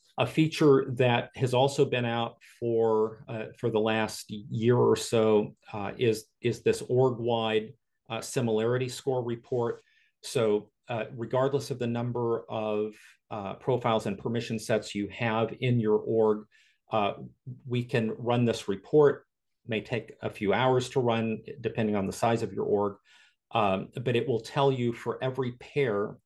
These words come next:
of profiles and permission sets, uh, w-, how similar they are, right? On a score of zero to a hundred, where zero means there, there's no overlap whatsoever, and a hundred means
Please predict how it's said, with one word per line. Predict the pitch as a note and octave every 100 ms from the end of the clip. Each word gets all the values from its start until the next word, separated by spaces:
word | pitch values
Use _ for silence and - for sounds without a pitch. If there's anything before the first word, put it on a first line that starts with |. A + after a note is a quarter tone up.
| -
of | A#2
profiles | - B2+ A#2 A#2 G#2+
and | G#2+
permission | - A2 A2+ A2
sets, | G2 A2 G2 - - _ _ _ _ -
uh, | A2 G2
w-, | G2 D3 B2 - B2 -
how | - C3+
similar | B2 - C#3+ G#2 F#2
they | F2+ F#2+
are, | F#2 F#2+
right? | G#2+
On | - G#2+
a | G2
score | - A#2 A2
of | G2
zero | G2 G#2+ G#2+
to | G2
a | F#2+
hundred, | A2 F#2 F#2
where | G2 F#2+ F#2+ _ _ -
zero | B2+ B2
means | A2+ A2 G#2+
there, | A2+ G2+ G2+ _ A#2+
there's | A2+ G#2 -
no | A#2 A#2 A#2+ B2
overlap | B2 A#2 A2 G#2+ G2
whatsoever, | - - - A#2+ A#2+ A#2+ G#2+
and | G2+
a |
hundred | F#2 A#2+ A2+ A2+ -
means | A2+ G#2+